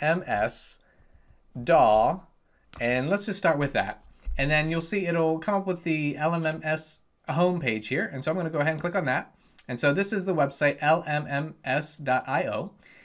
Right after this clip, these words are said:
And you can see this is where you can make, you can download it. And it's a free cross-platform tool, uh, that you can use on your computer. And so you will just go to the download icon here. You can hear on the screen or up on the top. And once you get to this,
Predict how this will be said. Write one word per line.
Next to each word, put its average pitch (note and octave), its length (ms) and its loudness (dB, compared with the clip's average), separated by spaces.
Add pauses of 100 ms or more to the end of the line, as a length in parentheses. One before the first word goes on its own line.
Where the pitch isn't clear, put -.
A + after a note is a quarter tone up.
(220)
And D3 480 2
you D3 160 -2
can D#3+ 140 0
see F3 140 2
this F#3 200 0
is F3+ 120 -4
where D#3+ 160 2
you E3 160 -2
can E3+ 100 -4
make, E3 180 -4
you D#3 80 -6
can F3 140 -2
download B2 340 2
it. - 200 -6 (340)
And C3 220 0
it's C3 140 -6
a C3+ 60 2
free G3+ 320 -2
cross-platform G3+ 600 0
tool, A#3+ 320 -4
uh, A#2 220 0
that A#2+ 100 -6
you D3+ 80 -8
can D#3 100 -8
use D#3 160 -6
on F3+ 60 -8
your G#3 100 -4
computer. G3+ 380 -2 (500)
And C#3+ 160 0
so F3 80 4
you E3 140 4
will F3 80 0
just G3+ 160 -4
go A#3 120 0
to E3+ 360 -4
the B2+ 320 -2
download G#3 560 0
icon G#3+ 320 0
here. B3 120 0
You F#3 60 -2
can C#3+ 160 -2
hear D3 160 0
on C#3+ 80 0
the C#3+ 80 -4
screen F3 300 -4
or C3 160 2
up C3 100 0
on C3 80 -2
the C3 80 -4
top. B3 360 -2 (260)
And A#3+ 80 2
once E4 180 -2
you D4+ 60 0
get A#3 240 -2
to A3 100 -2
this, G3+ 260 -4